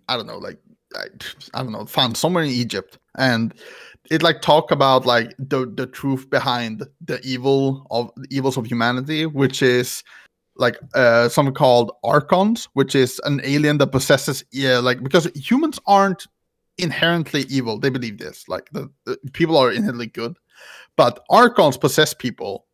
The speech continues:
and make them do evil acts. So, like, every psychopath, you know, everyone, they're, like, possessed by archons. So what they, wh-, what they talk about is that, like,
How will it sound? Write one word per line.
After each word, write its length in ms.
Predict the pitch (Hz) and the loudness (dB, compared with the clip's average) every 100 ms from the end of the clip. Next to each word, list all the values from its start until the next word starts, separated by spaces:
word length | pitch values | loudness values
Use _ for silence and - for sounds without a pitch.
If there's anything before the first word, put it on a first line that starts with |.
| _ _ | _ _
and 440 | 131 113 110 107 - | -6 -4 -4 -8 -4
make 360 | 139 135 131 139 | 2 4 4 2
them 140 | 123 | -2
do 320 | 120 113 110 - | -4 -8 -10 -2
evil 300 | 143 123 - | 0 0 -2
acts. 460 | 110 - - - - | -4 -4 -12 -16 -14
So, 140 | - 156 | 0 4
like, 260 | 127 120 - | 4 0 0
every 220 | 156 143 | 2 4
psychopath, 500 | 135 139 127 127 - | 4 2 2 -2 -2
you 60 | 127 | -2
know, 120 | 120 | 0
everyone, 320 | 123 127 123 | 0 -2 -2
they're, 160 | 131 120 | -2 -2
like, 160 | 110 - | -6 -8
possessed 340 | 123 123 123 | -8 -6 -8
by 100 | - | -6
archons. 500 | 110 101 - - - - - - - _ | -6 -6 -10 -16 -18 -20 -20 -20 -20 _
So 360 | - 156 131 127 - | 0 2 2 0 -6
what 280 | 135 170 | 0 2
they, 320 | 190 170 165 - | 4 6 4 2
wh-, 420 | 151 156 165 160 151 | -2 0 0 2 2
what 140 | 165 | 4
they 80 | 190 | 2
talk 320 | - 175 175 | 2 2 4
about 400 | 175 143 123 - | 4 4 4 0
is 120 | 131 | -4
that, 360 | - 123 117 - _ _ _ _ _ _ _ _ | 0 0 0 -6 _ _ _ _ _ _ _ _
like, 180 | 160 147 | -2 0